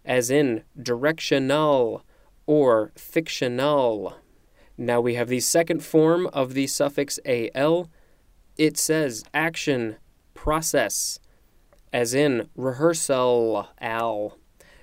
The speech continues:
Uh, now we have the third form of the suffix A L and the last form of it. Uh, the definition says aldehyde,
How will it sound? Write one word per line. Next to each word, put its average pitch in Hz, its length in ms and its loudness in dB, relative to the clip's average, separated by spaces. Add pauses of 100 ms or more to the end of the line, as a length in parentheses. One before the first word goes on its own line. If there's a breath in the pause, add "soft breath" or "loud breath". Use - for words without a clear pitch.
(120)
Uh, 123 260 2
now 131 160 2
we 135 100 2
have 127 160 -4
the 131 120 -2
third 135 420 -2
form 143 500 2
of 123 220 -2
the 123 100 -6
suffix 127 460 -4
A 123 220 -2
L 131 300 2
and 120 180 -4
the 117 40 -4
last 131 380 -4
form 143 340 0
of 143 120 -2
it. 202 340 -4 (640)
Uh, 123 220 0
the 139 100 2
definition 190 560 2
says 170 480 0 (220)
aldehyde, 160 840 2